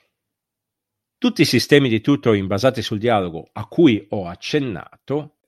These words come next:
non sono mai diventati in realtà dei prodotti disponibili al grande pubblico.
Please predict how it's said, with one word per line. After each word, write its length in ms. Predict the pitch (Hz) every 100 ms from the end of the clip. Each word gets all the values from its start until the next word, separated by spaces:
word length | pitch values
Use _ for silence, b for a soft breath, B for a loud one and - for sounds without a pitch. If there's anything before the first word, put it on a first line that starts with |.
| -
non 180 | 156 165
sono 260 | - 117
mai 140 | 117 123
diventati 480 | 101 113 104 90
in 60 | 98
realtà 240 | 117 131
dei 160 | 95 104
prodotti 540 | 110 113 92 87 -
disponibili 480 | 78 82 - 78 71
al 60 | 78
grande 280 | 80 73 76
pubblico. 500 | - - _ _